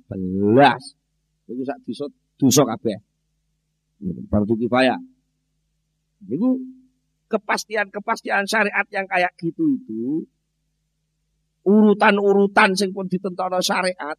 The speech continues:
tartibat-tartibat, urutane lek bar iki, iki, bar iki, iki, bar iki, iki, niku lak urutan namanya. Niku laisa laka minhu syai'un. Kamu tidak boleh punya peran apapun di dalamnya.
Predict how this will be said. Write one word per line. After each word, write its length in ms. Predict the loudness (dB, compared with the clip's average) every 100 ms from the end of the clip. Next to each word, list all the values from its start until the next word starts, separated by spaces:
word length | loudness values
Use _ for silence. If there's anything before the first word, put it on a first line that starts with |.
| -6
tartibat-tartibat, 1200 | -6 -4 -4 2 0 2 -6 -4 -6 -4 -6 -4 -6
urutane 480 | -4 -4 -4 -4
lek 80 | -6
bar 160 | -6 -8
iki, 320 | -6 -8 -8
iki, 160 | -8 -8
bar 160 | -8
iki, 240 | -8 -10 -10
iki, 160 | -8
bar 160 | -6 -6
iki, 240 | -6 -8
iki, 160 | -6 -4
niku 160 | -2
lak 160 | 0 0
urutan 320 | -2 -2 -4
namanya. 320 | -4 -6 -12 _ _ _ _ _ _ _ -4
Niku 340 | -2 2 4
laisa 540 | 6 6 4 4 4
laka 320 | 4 4 4 4
minhu 240 | 6 6
syai'un. 480 | 6 4 4 0 -6 _ _ _ _ _ _ _ _ _
Kamu 320 | 2 2 2
tidak 400 | 0 0 2 0
boleh 400 | 0 4 6 4 2 -12 _ _ _ -6
punya 240 | 0 2
peran 380 | 2 2 2 4
apapun 560 | 2 2 2 2 0 0
di 80 | 2
dalamnya. 400 | 4 4 0